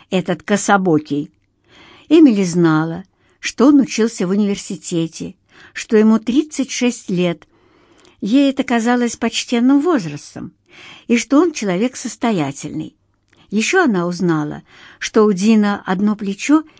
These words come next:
ниже другого, что он слегка хромает, что в своём имении он мало заботится,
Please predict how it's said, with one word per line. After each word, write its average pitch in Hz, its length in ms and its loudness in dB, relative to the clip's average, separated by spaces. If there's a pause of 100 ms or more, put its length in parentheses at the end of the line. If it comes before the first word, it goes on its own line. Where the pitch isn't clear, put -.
ниже 247 300 6
другого, 175 640 -2 (500)
что - 240 0
он 190 80 4
слегка 185 420 -6
хромает, 175 680 -2 (560)
что - 240 -4
в 175 60 -6
своём 202 440 2
имении 190 580 4 (240)
он 214 160 4
мало 190 360 2
заботится, 202 880 -4